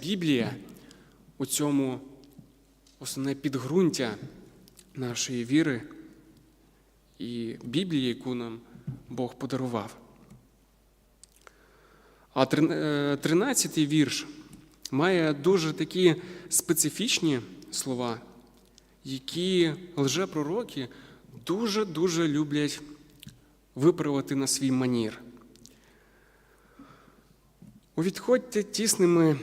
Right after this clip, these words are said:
ворітьми, бо простоті ворота і широка дорога, що веде до погибелі, і нею багато хто ходять.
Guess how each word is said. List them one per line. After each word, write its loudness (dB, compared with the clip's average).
ворітьми, 2
бо 4
простоті 0
ворота 2
і -6
широка -2
дорога, 2
що -2
веде 2
до 2
погибелі, -2
і 6
нею 6
багато 0
хто -8
ходять. -6